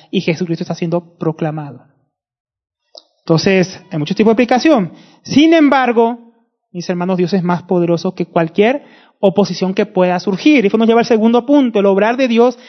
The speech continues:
en medio de la oposición. Miremos que aunque ellos fueron echados en la cárcel, fueron interrumpida la predicación, mis hermanos,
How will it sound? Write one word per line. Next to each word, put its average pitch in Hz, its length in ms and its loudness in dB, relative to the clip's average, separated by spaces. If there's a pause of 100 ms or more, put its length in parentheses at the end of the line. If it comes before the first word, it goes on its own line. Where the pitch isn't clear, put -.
(160)
en 202 220 2
medio 226 200 4
de 240 40 4
la 240 60 4
oposición. 220 580 -2
Miremos 240 420 2
que - 420 -8
aunque 233 180 0
ellos 277 140 2
fueron 285 200 2
echados 262 240 2
en 277 80 0
la 220 160 -4
cárcel, 240 400 -2
fueron 240 180 0
interrumpida 240 600 0
la 247 120 0
predicación, 233 480 0
mis 233 140 -2
hermanos, 233 440 0